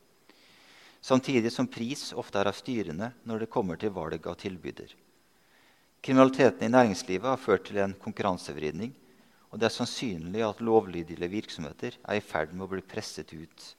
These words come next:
av enkelte næringer. Vi omtaler at profesjonelle aktører bistår kriminelle. Med profesjonelle aktører så menes her advokater, regnskapsførere,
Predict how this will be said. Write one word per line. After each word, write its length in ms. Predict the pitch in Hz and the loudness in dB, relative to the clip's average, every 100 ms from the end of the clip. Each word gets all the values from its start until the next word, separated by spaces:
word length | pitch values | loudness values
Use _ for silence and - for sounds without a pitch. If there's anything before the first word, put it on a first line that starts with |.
| _ _ _ - | _ _ _ -6
av 140 | 95 92 | -4 -4
enkelte 320 | - - 82 | -6 -12 -8
næringer. 400 | 82 78 65 - - _ _ _ _ _ _ _ _ _ _ _ _ _ _ _ _ _ _ _ _ _ _ _ _ _ _ _ _ _ _ _ _ _ _ _ _ _ _ _ - - | -6 -6 -8 -14 -20 _ _ _ _ _ _ _ _ _ _ _ _ _ _ _ _ _ _ _ _ _ _ _ _ _ _ _ _ _ _ _ _ _ _ _ _ _ _ _ -18 0
Vi 80 | 135 160 | 8 8
omtaler 480 | 117 120 113 127 | 8 8 8 10
at 160 | 127 - | 8 6
profesjonelle 640 | 135 - 143 107 90 95 98 - - - - | -4 0 4 4 4 2 0 -4 -20 -20 -8
aktører 560 | 104 - 120 82 87 107 - - - | -8 -2 2 4 2 -2 -14 -20 -10
bistår 500 | 123 117 - 82 80 - - _ - | -8 -6 -4 -4 -4 -10 -20 _ -12
kriminelle. 460 | 107 98 85 67 - - _ _ _ _ _ _ _ _ _ _ _ _ _ _ - | -8 -4 -4 -6 -14 -20 _ _ _ _ _ _ _ _ _ _ _ _ _ _ -6
Med 80 | 131 | -2
profesjonelle 420 | 151 - 151 120 | 0 6 8 10
aktører 400 | 113 - 135 110 | 8 8 8 8
så 140 | 113 127 | 8 4
menes 380 | 131 127 98 87 | 4 4 4 -2
her 220 | 101 95 | 0 0
advokater, 720 | 101 107 - 117 95 - 113 107 - - | -2 -4 -2 -2 -2 -6 -8 -8 -14 -4
regnskapsførere, 1040 | 113 107 - 85 - - 90 87 92 92 | -2 -2 -4 -6 -8 -4 -2 0 0 0